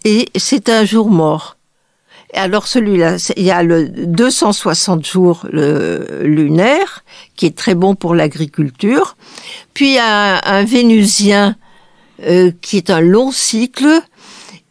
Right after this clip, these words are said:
Et enfin, il faut quand même, si on, on, on veut calculer l'origine, il faut v-,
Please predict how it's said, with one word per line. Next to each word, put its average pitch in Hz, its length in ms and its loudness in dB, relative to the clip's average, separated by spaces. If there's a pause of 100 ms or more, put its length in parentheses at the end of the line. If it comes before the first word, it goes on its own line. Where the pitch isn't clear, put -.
Et 269 400 0
enfin, 262 640 -2 (520)
il 208 80 -8
faut 247 140 -6
quand 233 200 0
même, 254 240 0 (600)
si - 320 0
on, 196 180 0
on, 202 60 2
on 196 460 2
veut 202 360 0 (1200)
calculer 208 540 0
l'origine, 208 600 0
il 185 140 0
faut 196 340 -4
v-, 175 60 -14